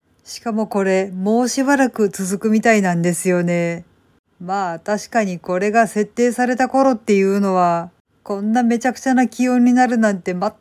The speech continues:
く想像つかなかっただろうとは思うけど、これ絶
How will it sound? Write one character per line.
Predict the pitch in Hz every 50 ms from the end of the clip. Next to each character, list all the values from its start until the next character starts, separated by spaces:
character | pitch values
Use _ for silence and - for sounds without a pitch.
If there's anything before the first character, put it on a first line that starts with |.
| - - 269
く | 269 269
想 | 240 - 254 262 269
像 | 247 277 262
つ | 226 - -
か | - 302 302
な | 311 294
か | - 254
っ | 226 -
た | 226 214
だ | 202 202
ろ | 190 196 196
う | 190
と | 175 202 190
は | 185 185 185
思 | 180 185 208 226 247
う | 233
け | 202 214 196
ど、 | 190 180 180 175 175 170 170 175 - _ _ _ _ _ _ _ _ _ _ _ _
こ | - 208
れ | 202 208
絶 | 196 202 226 233 -